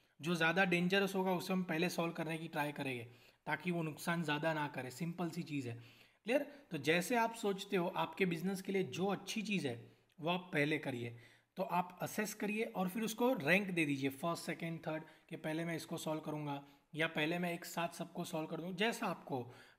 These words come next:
prioritize, prioritize करिए उसको कि भाई मुझे पहले किसको solve करना है। तो ये भी उसके अंदर point आ जाता है।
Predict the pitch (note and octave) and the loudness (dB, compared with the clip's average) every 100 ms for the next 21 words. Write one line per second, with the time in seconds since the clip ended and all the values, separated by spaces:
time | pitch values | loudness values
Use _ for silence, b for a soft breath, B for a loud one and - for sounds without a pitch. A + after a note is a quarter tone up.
0 | _ F3+ F#3 G#3 G3 F#3+ - - F#3 F#3+ | _ 4 6 8 6 2 -4 0 2 2
1 | - F#3+ G#3 G#3 G3 G3 F#3 - D3+ D3 | 2 4 6 6 4 2 2 0 2 2
2 | C3+ - C3 - - D#3+ E3+ D#3 D3+ G3+ | 0 -4 -12 -12 -12 -2 0 0 4 4
3 | G3 F3+ F#3 F3+ D3+ F3+ E3 D#3+ C#3 C#3 | 4 2 2 0 -6 -6 -4 -2 -2 -4
4 | A#2+ A#2 A#2 - _ _ _ _ _ _ | -6 -6 -8 -12 _ _ _ _ _ _
5 | - C3+ D3 D#3+ F#3+ G3 - - - F3 | -8 0 0 2 -2 -4 -12 -14 -4 -2
6 | F3 F#3 F3 E3+ E3+ E3 E3 F3+ | 0 0 -2 0 0 0 -2 -6